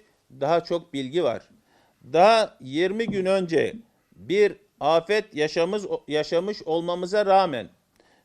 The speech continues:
Gaziantep'teki hastanelerde servislerin yatak doluluk oranı sadece yüzde kırk dörttür. Yoğun bakım yatak doluluk oranı ise yüzde elli sekizdir. Şimdi izninizle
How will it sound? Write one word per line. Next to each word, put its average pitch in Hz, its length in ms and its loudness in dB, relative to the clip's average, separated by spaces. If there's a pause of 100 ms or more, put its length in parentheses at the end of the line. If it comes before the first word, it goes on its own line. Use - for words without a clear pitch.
(120)
Gaziantep'teki 165 1300 0
hastanelerde 170 1160 0 (280)
servislerin 170 1120 -2
yatak 143 680 -2
doluluk 170 520 -2
oranı 170 640 0 (240)
sadece 156 680 2
yüzde 147 420 -4
kırk - 260 -10
dörttür. 156 440 -2 (560)
Yoğun 180 420 2
bakım 143 380 -2
yatak 151 500 0
doluluk 151 400 -2
oranı 151 320 2
ise 185 540 0 (300)
yüzde 147 600 0 (180)
elli 131 260 -2
sekizdir. 127 680 -8 (480)
Şimdi 226 380 -2
izninizle 190 920 0